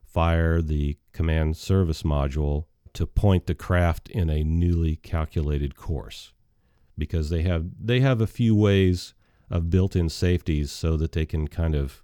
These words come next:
get things back on track, so to speak. So the service module had one engine, and it was dubbed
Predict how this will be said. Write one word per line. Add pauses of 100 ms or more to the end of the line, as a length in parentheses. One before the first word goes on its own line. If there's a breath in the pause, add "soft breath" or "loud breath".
(140)
get
things
back
on
track,
so
to
speak. (760 soft breath)
So
the
service
module
had
one
engine, (720)
and
it
was
dubbed